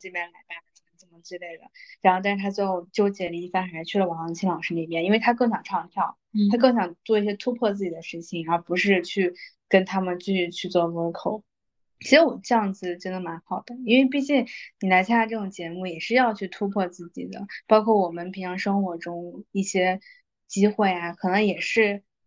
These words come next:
Speaker 1: 让你去突破自己的一个时机。
Speaker 2: 嗯，反正我是觉得，如果你是在职场中的话，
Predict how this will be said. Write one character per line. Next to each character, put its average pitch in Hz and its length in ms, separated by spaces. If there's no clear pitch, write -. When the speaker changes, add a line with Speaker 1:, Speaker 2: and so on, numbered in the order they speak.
Speaker 1:
让 233 180
你 175 240
去 - 220
突 196 220
破 196 220
自 190 200
己 165 180
的 156 140
一 156 80
个 170 100
时 170 280
机。 165 500
Speaker 2:
嗯， 175 320
反 170 160
正 269 140
我 214 100
是 240 160
觉 165 220
得， 165 160
如 185 140
果 208 120
你 190 160
是 190 160
在 196 300
职 190 240
场 165 400
中 180 440
的 175 100
话， 180 240